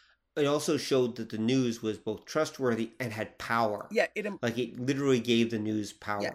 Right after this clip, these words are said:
Speaker 2: it implied that, but it kinda creates this weird kinda schizophrenic doublethink.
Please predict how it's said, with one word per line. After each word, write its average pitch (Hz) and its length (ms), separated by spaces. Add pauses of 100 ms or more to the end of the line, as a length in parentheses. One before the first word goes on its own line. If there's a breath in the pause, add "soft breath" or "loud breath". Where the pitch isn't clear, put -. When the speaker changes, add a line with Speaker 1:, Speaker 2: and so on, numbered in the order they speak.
(120)
Speaker 2:
it 185 100
implied 214 640
that, 104 280 (280 soft breath)
but 190 240
it 220 160
kinda 277 360
creates - 400
this 185 200
weird 185 360
kinda 180 380
schizophrenic - 840
doublethink. 165 800